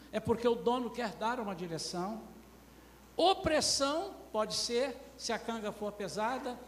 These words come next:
se o dono, é, colocar uma carga maior para que eles sintam que tem que ter um peso, porque eles são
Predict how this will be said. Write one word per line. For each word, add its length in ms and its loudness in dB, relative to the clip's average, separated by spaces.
se 240 -2
o 60 -2
dono, 500 0
é, 420 0
colocar 360 2
uma 200 2
carga 420 2
maior 280 4
para 180 -2
que 80 0
eles 160 0
sintam 480 2
que 120 -6
tem 320 2
que 80 0
ter 160 2
um 140 0
peso, 400 0
porque 140 -6
eles 160 -2
são 400 -2